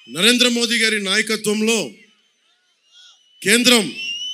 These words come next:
ఈ శ్రామ్ అనే ఒక పథకం ఉంది. బేసిక్ దాంట్లో మీరు కనుక ఎన్రోల్ చేసుకుంటే ఈ హైఫన్ ఎస్హెచ్ఆర్ఏఎం,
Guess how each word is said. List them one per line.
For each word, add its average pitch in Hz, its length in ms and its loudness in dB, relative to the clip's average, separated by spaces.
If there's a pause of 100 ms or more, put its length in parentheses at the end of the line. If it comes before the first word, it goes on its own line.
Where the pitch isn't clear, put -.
(500)
ఈ 240 180 8
శ్రామ్ 226 460 4
అనే 226 200 0
ఒక 208 180 -6
పథకం 214 460 -2
ఉంది. 170 280 -4 (920)
బేసిక్ 233 320 0
దాంట్లో 220 260 -2
మీరు 208 160 -2
కనుక 220 180 -4
ఎన్రోల్ 226 400 0
చేసుకుంటే 208 720 2 (360)
ఈ 233 420 4 (1160)
హైఫన్ 247 480 2
ఎస్హెచ్ఆర్ఏఎం, 202 1300 0